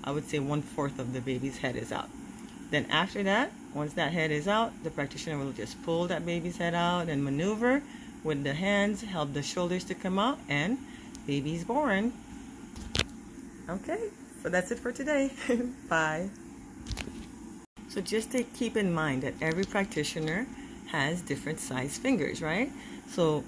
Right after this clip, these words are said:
maybe somebody has little fingers and maybe their fingers are just point five, okay? But mine, my index finger is one centimeter in, from side to side, I would say, in <laughs> diameter, okay? But for me, two is a finger and a half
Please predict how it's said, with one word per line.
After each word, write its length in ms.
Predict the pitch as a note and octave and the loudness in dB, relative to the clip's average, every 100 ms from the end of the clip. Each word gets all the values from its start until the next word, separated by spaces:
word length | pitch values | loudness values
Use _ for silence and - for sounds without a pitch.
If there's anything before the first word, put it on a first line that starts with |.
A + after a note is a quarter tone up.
| - | 0
maybe 280 | E3+ G#3+ | 2 2
somebody 460 | B3+ A#3+ A#3 G#3 G3+ | 2 2 4 4 4
has 240 | F#3+ F3+ | 4 2
little 320 | A#3+ B3 B3 C4+ | 2 4 4 2
fingers 500 | - G3+ D3+ C#3 - | 0 0 2 2 0
and 160 | G#3+ | 2
maybe 220 | A#3 A#3 | 2 2
their 260 | G3 G#3 A3+ | 2 2 2
fingers 380 | B3+ B3+ G#3 F#3+ | 2 0 2 2
are 60 | F3 | 2
just 280 | F3 E3+ - | 0 -4 -2
point 220 | G#3+ G3+ | 0 0
five, 460 | - A3 C#4+ C#3 C#3 - - - - - | 2 2 2 2 0 -8 -14 -14 -12 -6
okay? 160 | A3 B3 | -2 0
But 200 | G3 - | 0 0
mine, 460 | D3+ C#3+ D#3+ C4+ G#4+ - - - | 2 2 4 2 0 -8 -10 -4
my 140 | D3+ | -2
index 340 | D3 D#3+ F3 | 0 0 -2
finger 240 | - F#3 G3 | 0 0 0
is 180 | C#3 C#3+ | -2 0
one 300 | C#3 C#3 C#3+ | 0 2 0
centimeter 600 | C#3+ C3+ D3 C3+ C3 F3+ - - - - - - - | -2 -2 0 2 0 -2 -8 -12 -12 -12 -12 -12 -4
in, 460 | C#3+ C#3+ D3 E3 - - - - | 2 4 4 2 -2 -8 -12 -4
from 180 | E3 D3 | -2 0
side 180 | D3+ C3 | 2 0
to 60 | |
side, 300 | D3 C3+ B2+ | -2 0 0
I 100 | C3 | 0
would 160 | C3+ C#3 | 0 -2
say, 120 | C#3+ | 2
in 100 | D3 | 4
<laughs> 80 | C#3+ | 6
diameter, 500 | D3+ D3 E3+ A#3 D#4+ - | 6 4 4 2 2 0
okay? 460 | G#3 - D#3+ F#3+ - - - - - | -4 -2 0 0 -2 -10 -12 -12 -6
But 120 | - | -6
for 180 | - D3+ | -2 0
me, 280 | D#3 F#3+ G#4 - - | 2 2 0 -4 -6
two 360 | - G3+ C4 - | 2 4 4 4
is 400 | D#3 E3+ D4 - - - - - | 4 4 2 -6 -12 -14 -14 -10
a 60 | - | -8
finger 340 | - D3 C3+ C3 | -2 0 2 2
and 140 | C#3 | 0
a 40 | |
half 320 | C#3 F#3+ B3 | 2 4 4